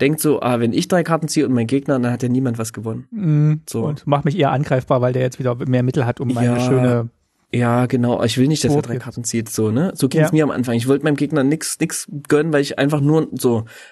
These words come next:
Speaker 1: Aber wenn man halt vier am Tisch ist und das halt auch checkt, dann de-, weiß man halt, ja, man muss sich vielleicht eh ein bisschen verbünden und eine Weile
Speaker 2: Hm.
Speaker 1: im Team spielen.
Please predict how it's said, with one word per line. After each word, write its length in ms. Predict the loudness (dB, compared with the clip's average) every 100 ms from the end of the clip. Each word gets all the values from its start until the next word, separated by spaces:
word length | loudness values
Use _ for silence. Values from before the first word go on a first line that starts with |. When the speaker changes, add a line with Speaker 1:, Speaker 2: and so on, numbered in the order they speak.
| _ _
Speaker 1:
Aber 200 | -2 0
wenn 100 | 2
man 180 | 2 2
halt 260 | 0 -2 -10 _ _ -14
vier 360 | -2 0 2
am 100 | -2
Tisch 220 | -2 -2 0
ist 260 | 0 -2
und 260 | -6 -4 -4
das 140 | -2 -4
halt 120 | -4
auch 140 | -6
checkt, 380 | -2 -2 -2 -2
dann 160 | 0 0
de-, 180 | -4 _ -4
weiß 260 | 0 0 2
man 180 | 0
halt, 200 | 0 -2
ja, 140 | -2 -4 -6 -4
man 140 | 0
muss 180 | 0 0
sich 160 | -4
vielleicht 300 | 0 0 0
eh 200 | -2 -4 -2
ein 120 | -2
bisschen 260 | -2 -2 -2
verbünden 500 | -4 0 0 0 -2
und 180 | -2 -4
eine 100 | -2
Weile 300 | 0 0 2
Speaker 2:
Hm. 180 | 2 2
Speaker 1:
im 80 | 0
Team 200 | -2 -2
spielen. 380 | -2 -2 -2